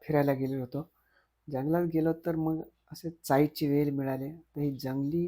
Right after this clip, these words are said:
रानभाजी अत्यंत चविष्ट, स्वादिष्ट आणि ह्या सीझनला खाल्लीच पाहिजे, कारण त्याच्याकडून आपल्याला भरपूर घटक आयुर्वेदिक मिळतात. तर अशी ही जंगली रानभाजी नक्की तुम्ही खा. मी तर आज आणलेली आहे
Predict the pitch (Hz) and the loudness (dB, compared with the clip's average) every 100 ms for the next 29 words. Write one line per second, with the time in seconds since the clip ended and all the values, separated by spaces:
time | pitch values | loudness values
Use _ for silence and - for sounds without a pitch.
0 | 170 143 147 143 143 143 151 _ _ _ | 0 0 0 -2 -4 -6 -10 _ _ _
1 | _ - 123 - 175 170 175 170 151 156 | _ -12 -10 0 2 2 -2 2 2 2
2 | 160 165 165 - 135 143 147 - 143 143 | -2 -8 -4 0 0 -2 -8 -6 -6 -6
3 | - _ _ _ - 139 156 156 151 - | -10 _ _ _ -6 0 2 2 0 -4
4 | 151 156 156 160 - 151 170 - 147 135 | -2 0 0 -2 0 0 0 0 0 0
5 | 139 - _ _ _ _ _ 143 143 147 | -4 -10 _ _ _ _ _ -10 -8 -6
6 | 151 156 156 143 151 143 147 135 - 170 | -4 0 0 2 0 2 0 -2 -2 -2
7 | 165 147 151 143 135 139 139 143 135 123 | 0 0 0 0 2 2 2 0 -2 -2
8 | 135 135 _ _ _ _ _ _ 151 135 | -4 -4 _ _ _ _ _ _ -2 -2
9 | - 160 151 147 143 151 170 147 156 147 | 0 0 2 2 2 2 4 4 4 4
10 | 139 131 127 _ _ _ _ _ 151 139 | 0 -2 -8 _ _ _ _ _ -4 -4
11 | - - 175 180 170 165 151 147 - - | -6 -8 -2 2 4 2 -2 -2 -6 -20
12 | _ _ _ _ - 165 147 - 160 151 | _ _ _ _ -8 -6 -2 2 4 6
13 | 147 139 135 139 151 160 147 | 4 6 4 6 6 6 4